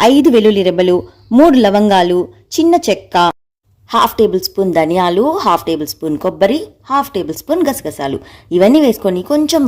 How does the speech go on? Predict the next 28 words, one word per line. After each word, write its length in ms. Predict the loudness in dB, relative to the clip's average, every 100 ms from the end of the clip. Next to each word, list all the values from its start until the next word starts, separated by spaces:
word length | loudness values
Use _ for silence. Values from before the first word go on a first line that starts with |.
| 0
వాటర్ 260 | -2 -4
పోసుకొని 420 | -4 -6 -8 -2
మెత్తగా 360 | 0 -2 -4 -8 -4
పేస్ట్ 240 | -4 -4
చేసుకోవాలి. 400 | -10 -8 -10 -10 -14 _ -20 _
చూడండి, 320 | -2 2 2 2
ఈ 60 | 2
విధంగా 360 | 2 2 2 0 -2
పేస్ట్ 220 | -2 -4
చేసుకుంటే 340 | -6 -6 -6 -4
సరిపోతుంది. 560 | -4 -4 -4 -2 0 0 0
ఇక 140 | -2 -4
వాసన 480 | -4 -2 0 0 0
పోకుండా 320 | -2 -2 0 2
మూత 140 | 4 2 -2
పెట్టేసి 280 | -2 -6 -6
పక్కన 320 | -4 -4 -2 -4
పెట్టేద్దాం. 320 | -6 -8 -10 -12 _ _ _ _ _ _
ఇప్పుడు 240 | 0 2 4 2 -2
కుక్కర్ 320 | -4 0 0
మూత 160 | 0 0
తీసేసి 420 | -4 -4 -6 -6 -8 -8 -14 _ _ -6
ఈ 20 | -4
కుక్కర్లో 400 | -2 0 2 4 2
ఉన్న 100 | 2 -2
చామదుంపలను 720 | -2 0 0 0 -2 -4 -6
కూడా 200 | -4 -2 0
ఒక 120 | 0